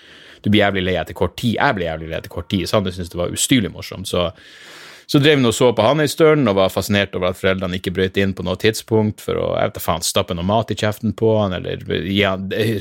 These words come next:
rehydrere han litt, for helvete hvor han sang. Så var det en annen unge som, eh, fordi jeg,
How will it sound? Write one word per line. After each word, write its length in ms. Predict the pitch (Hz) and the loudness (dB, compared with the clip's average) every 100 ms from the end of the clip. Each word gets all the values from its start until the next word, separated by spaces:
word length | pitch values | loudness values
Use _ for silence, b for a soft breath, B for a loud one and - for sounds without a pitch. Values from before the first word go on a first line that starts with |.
| 90 | 2
rehydrere 680 | 113 127 120 110 117 117 110 | 2 4 2 2 2 4 2
han 140 | 107 | 2
litt, 180 | 110 - | -2 -4
for 140 | 95 - | -6 -2
helvete 420 | 165 131 85 85 | 2 2 0 -2
hvor 140 | - - | -12 -8
han 80 | |
sang. 220 | - - B B B B B | -6 -8 B B B B B
Så 80 | - | 4
var 140 | 175 | 6
det 60 | 156 | 6
en 80 | 214 | 6
annen 280 | 226 113 110 | 6 4 4
unge 140 | 92 | 0
som, 220 | - 95 | 0 2
eh, 220 | 95 87 85 _ _ _ _ _ _ _ _ - - | 2 0 -6 _ _ _ _ _ _ _ _ -12 -4
fordi 240 | - 135 | 2 4
jeg, 160 | 151 | 2